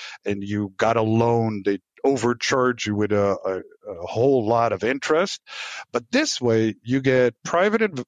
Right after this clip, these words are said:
i-, i-, investors, and they help you. But they also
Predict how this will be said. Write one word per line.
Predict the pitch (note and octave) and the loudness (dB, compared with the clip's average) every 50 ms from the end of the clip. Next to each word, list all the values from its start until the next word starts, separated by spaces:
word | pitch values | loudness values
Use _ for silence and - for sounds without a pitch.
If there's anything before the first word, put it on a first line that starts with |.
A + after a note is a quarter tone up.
| - | -2
i-, | C#3 C3+ C3+ - - C#3+ C#3 C3 | -2 -2 0 0 0 -2 -2 -2
i-, | - | -4
investors, | C3+ C3 B2 A2 A2 G#2 G2+ - - - G2 G2 G2+ G#2 - - - - - - - - | -6 -6 -2 -2 0 0 -2 -4 -4 -4 -2 -2 -2 -4 -8 -12 -16 -18 -18 -18 -12 -8
and | A2 A2+ A2+ A2 G#2 | -8 -6 -6 -6 0
they | - D3 D#3+ E3+ F3 | 2 4 4 4 4
help | D3+ B2 A2 F#2 E2 - - - | 2 2 0 0 -2 -4 -8 -14
you. | D2+ C#2+ - | -12 -8 -6
But | - D3 - | -6 -4 -2
they | G3+ G3+ F3 - | -2 -4 -2 0
also | - C#3 D3+ E3 F#3 G3 - - - G3+ G3 G3+ G#3 G3+ F3 | 0 2 2 4 2 2 0 -2 0 0 2 2 2 0 -2